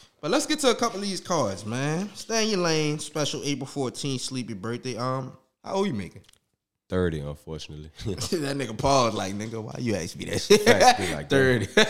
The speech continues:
Speaker 2: That shit killing me, dog. That shit killing me, but
Speaker 1: Man,
Speaker 2: it, it
Speaker 1: you
Speaker 2: is
Speaker 1: there,
Speaker 2: what it
Speaker 1: brother. You there.
Speaker 2: Facts.
Speaker 1: Embrace it. Um,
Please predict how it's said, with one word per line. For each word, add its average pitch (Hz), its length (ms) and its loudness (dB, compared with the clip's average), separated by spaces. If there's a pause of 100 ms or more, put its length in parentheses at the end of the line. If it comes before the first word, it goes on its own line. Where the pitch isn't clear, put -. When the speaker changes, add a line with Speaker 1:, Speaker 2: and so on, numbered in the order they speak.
(380)
Speaker 2:
That 92 160 -2
shit 78 200 -6
killing 85 300 -6
me, 69 80 -10
dog. 71 260 -8
That 82 80 -8
shit - 200 -12
killing 80 240 -6
me, 73 60 -8
but 73 180 -6
Speaker 1:
Man, 139 280 -4
Speaker 2:
it, 135 120 -8
it 139 60 -10
Speaker 1:
you 143 100 0
Speaker 2:
is 143 80 2
Speaker 1:
there, 117 100 2
Speaker 2:
what 90 80 -4
it 90 60 -12
Speaker 1:
brother. 101 280 -6 (140)
You 110 140 -8
there. 107 260 -4 (240)
Speaker 2:
Facts. 73 300 -10 (140)
Speaker 1:
Embrace 98 440 -10
it. - 100 -20 (540)
Um, 226 600 8